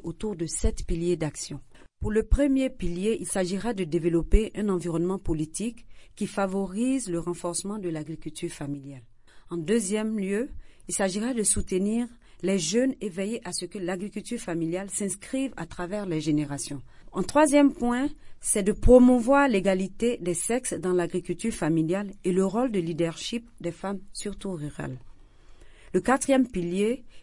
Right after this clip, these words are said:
il s'agira de renforcer les organisations et les capacités des agriculteurs familiaux à générer des connaissances, à représenter les exploitants et à fournir des services inclusifs à la fois pour l'urbain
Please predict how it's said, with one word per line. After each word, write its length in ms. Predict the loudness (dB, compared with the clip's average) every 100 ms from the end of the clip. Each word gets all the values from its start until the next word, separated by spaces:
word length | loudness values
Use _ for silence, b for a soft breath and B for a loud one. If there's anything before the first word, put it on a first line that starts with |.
| -4
il 60 |
s'agira 460 | 0 0 0 -2 -2
de 80 | 2
renforcer 720 | 2 2 2 2 2 4 2
les 220 | 2 2 4
organisations 840 | 2 2 2 0 0 -2 -2 -4 b b b -4
et 80 | -2
les 100 | -2
capacités 640 | -2 -2 -2 -2 0 0
des 180 | 2 0
agriculteurs 580 | 0 -4 -6 -2 -2
familiaux 580 | 0 0 0 0 -2 -6
à 80 | -8
générer 400 | -4 -2 -2 -2
des 100 | -4
connaissances, 640 | -2 2 2 0 -4 -6 -10 b b b b b
à 120 | -4 2
représenter 1000 | 6 6 6 4 4 0 4 4 4 b b b
les 200 | -4 0
exploitants 640 | -2 0 0 0 0 2 0 -4 -20 -8
et 100 | -2
à 80 | -2
fournir 560 | -2 -2 2 4 4 2 0
des 160 | -2
services 500 | 0 0 0 0 -2 0
inclusifs 720 | -2 0 -2 0 2 0 0 -8 -8
à 60 | -4
la 140 | -4
fois 260 | 0 0 0
pour 200 | 0 0
l'urbain 460 | 0 -2 -2 -4